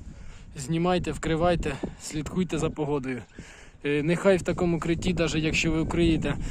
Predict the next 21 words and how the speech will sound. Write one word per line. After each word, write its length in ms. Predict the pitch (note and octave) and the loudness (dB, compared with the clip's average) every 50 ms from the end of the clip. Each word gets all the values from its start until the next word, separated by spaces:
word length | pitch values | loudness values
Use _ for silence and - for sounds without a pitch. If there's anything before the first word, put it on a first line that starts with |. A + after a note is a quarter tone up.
| - - - - | -6 -6 -4 -2
е, 120 | D3+ D3 C#3 | -2 -2 -2
пришпилите 520 | - - D3+ - - - F3 E3 D#3 D#3 | -2 -2 -2 0 2 4 4 4 4 2
до 120 | D3 D#3 D#3 | 4 4 4
землі, 380 | D#3 E3 D#3+ D#3+ E3 F#3+ F#3+ | 4 4 4 4 4 6 6
укриєте, 540 | F3 D#3 - - E3+ E3+ E3 D#3 D3+ - D#3 | 4 4 4 6 6 8 6 6 4 2 2
наприклад, 480 | D#3 D3+ D3 - D3+ C#3 C#3+ C#3 B2 - | 2 2 2 0 0 0 0 -2 0 0
чи 100 | - - | 0 0
там 200 | - D#3 D3+ D3+ | 0 0 0 0
агроволокном, 640 | D3 C#3+ D3 D#3 D3 D3+ D3+ C#3+ - F3 F3+ E3 | 0 0 0 0 0 0 0 2 2 2 2 2
чи 100 | D#3 C#3 | 0 0
ще 200 | B2+ - - E3+ | -2 0 0 0
чимось, 420 | D#3 - E3 E3 D3+ C#3+ C3 - - - - - - - - - - | 2 2 2 2 2 0 -2 -4 -8 -10 -14 -14 -14 -14 -14 -8 -4
нехай 320 | D#3 D#3 C#3+ - F3+ E3+ | -4 -2 2 2 4 4
воно 200 | E3 E3+ E3 E3 | 4 2 2 0
побуде 460 | C#3+ - D#3 D3+ D3 D#3+ E3+ D#3 D#3+ | 0 -2 -6 -4 -2 -2 -2 -2 -2
день-два, 560 | D3 C#3 F3+ F3 F3 E3+ E3 C#3+ D3 F#3 G3 F#3+ | 0 2 4 4 4 4 2 4 4 4 6 6
нічого 380 | F3+ D#3+ - - F3+ E3+ D#3+ | 4 2 2 2 4 2 2
з 60 | D3+ | 2
ним 140 | - E3 D#3+ | 2 2 2
не 100 | D#3+ D#3+ | 2 2
буде, 380 | D#3+ E3 F#3 G#3 F3+ F#3+ F#3 | 2 2 2 4 4 4 4